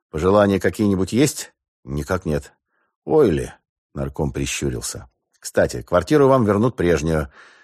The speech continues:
Там никто так и не жил всё это время». «Спасибо, товарищ народный комиссар. Перед тем, как вы покинете этот кабинет, прошу ответить на один вопрос». «Слушаю вас, товарищ народный комиссар». «Кто такой проводник?»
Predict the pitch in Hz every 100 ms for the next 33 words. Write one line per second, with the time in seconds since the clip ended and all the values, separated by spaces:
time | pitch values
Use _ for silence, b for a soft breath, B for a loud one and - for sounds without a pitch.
0 | b - 156 123 110 131 117 110 104 95
1 | 80 117 98 - 71 73 73 76 65 58
2 | _ _ _ _ _ _ - - - -
3 | 90 87 95 87 87 85 92 90 87 90
4 | - 92 - 92 87 - b b _ 85
5 | 85 82 117 117 117 113 95 101 113 107
6 | 95 101 90 - 87 101 127 - 87 -
7 | 131 - 87 87 104 110 85 80 76 92
8 | 92 92 64 - - _ _ _ _ -
9 | 76 78 98 107 110 - _ _ - 107
10 | 107 - 110 110 101 101 104 - 104 90
11 | _ _ _ _ _ 95 98 101 - 90
12 | - 87 85 80 - - - -